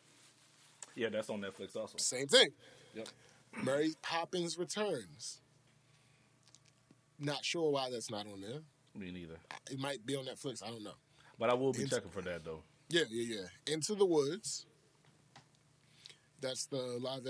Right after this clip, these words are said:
Speaker 2: action, uh, Big Bad Wolf, uh, Red, Little Red Riding Hood,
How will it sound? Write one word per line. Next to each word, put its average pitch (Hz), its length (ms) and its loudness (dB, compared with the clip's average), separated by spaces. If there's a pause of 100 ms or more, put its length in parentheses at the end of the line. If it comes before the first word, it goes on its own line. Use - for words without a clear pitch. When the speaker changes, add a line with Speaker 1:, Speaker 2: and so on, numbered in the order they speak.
Speaker 2:
action, 123 540 -6
uh, 113 380 -6 (400)
Big 117 160 -4
Bad 123 140 -2
Wolf, 117 380 -8 (140)
uh, 107 200 -4 (400)
Red, 160 220 6
Little 156 160 4
Red 139 100 2
Riding 127 220 0
Hood, 104 160 -4